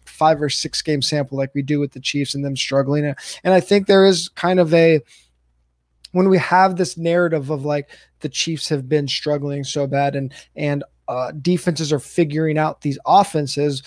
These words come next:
well, then when the Bills have a bad week in the middle of it, it's just really easy to carry that narrative on over to the next team. So,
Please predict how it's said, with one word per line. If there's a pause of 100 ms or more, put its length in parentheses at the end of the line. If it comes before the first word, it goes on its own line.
(120)
well,
then
when
the
Bills
have
a
bad
week
in
the
middle
of
it,
it's
just
really
easy
to
carry
that
narrative (240)
on
over
to
the
next
team.
So,